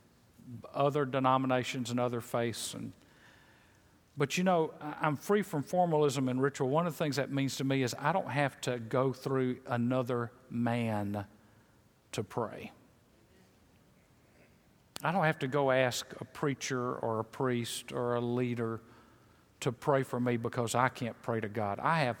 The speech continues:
access to the throne of grace. It also means I don't have to go through the mother of Jesus to pray.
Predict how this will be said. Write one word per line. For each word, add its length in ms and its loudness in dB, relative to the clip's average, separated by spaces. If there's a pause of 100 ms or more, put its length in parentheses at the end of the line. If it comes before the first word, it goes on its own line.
access 640 -2
to 120 -8
the 140 -8
throne 380 -4
of 120 -8
grace. 560 -8 (1800)
It 80 0
also 320 2
means 420 2
I 100 4
don't 180 0
have 180 0
to 80 -4
go 200 0
through 260 -2
the 100 -4
mother 420 0
of 240 -6
Jesus 600 -6 (100)
to 80 -6
pray. 400 -10